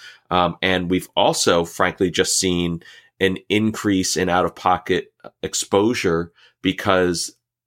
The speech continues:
of one of the benefits you cited, uh, a, a few minutes ago, which was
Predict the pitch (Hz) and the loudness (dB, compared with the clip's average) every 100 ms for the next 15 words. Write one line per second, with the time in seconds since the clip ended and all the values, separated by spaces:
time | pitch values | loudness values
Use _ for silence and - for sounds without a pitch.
0 | - 101 82 82 92 98 87 82 113 120 | 0 0 -2 -2 0 2 0 -2 -2 -2
1 | 92 - 87 - 80 82 85 - - 82 | -4 -2 -4 0 0 2 0 -4 -10 -4
2 | 85 - - - - - 92 113 - 85 | -2 -2 -6 -6 -6 0 0 0 -2 -2
3 | 76 78 - 87 - 90 82 80 78 | -4 -4 -4 -4 0 2 2 2 -2